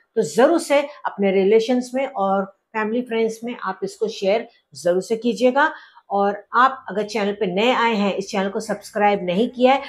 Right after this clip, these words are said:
तो जरूर से कर लीजिएगा। बेल बटन को प्रेस करना बिल्कुल ना भूलें, ताकि आगे आने वाली जो भी वीडियोज़ है, उसकी नोटिफिकेशन आपको मिलने लग जाए।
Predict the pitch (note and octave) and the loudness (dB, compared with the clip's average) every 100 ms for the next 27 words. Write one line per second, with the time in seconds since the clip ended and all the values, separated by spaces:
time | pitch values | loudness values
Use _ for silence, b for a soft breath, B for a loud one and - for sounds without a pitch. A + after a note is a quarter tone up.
0 | B - G3 D#3+ G3 A3+ B3+ B3+ B3 B3 | B -2 0 4 4 4 0 0 0 2
1 | A3 A#3+ B3 - G#3+ C4+ C#4 B3+ B3+ - | 4 4 2 4 4 4 2 0 -2 0
2 | A3+ A3 - A3 G#3 D3+ G#3+ C4 C4 B3+ | 0 0 -4 -2 -2 0 2 4 4 2
3 | A#3+ C#4+ D4 B B - A#3+ A#3+ - - | 2 0 0 B B 0 0 0 -6 2
4 | A3+ A3+ D4+ B3 B3 B3+ B3+ F#3 A#3 C4+ | 2 4 2 2 0 0 0 2 2 4
5 | C4 A#3+ G#3 F3 E3+ - B B B3+ - | 4 6 6 6 0 -2 B B -6 -2
6 | C#4+ A3 A3+ C#4+ C#4 B3+ B3 D4 C#4+ F#3 | -2 0 -2 -2 -2 0 0 -2 -2 0
7 | F3 - G#3+ F#3 D#3+ D3+ C#3+ - B2+ | 0 0 2 0 0 -2 -4 -8 -14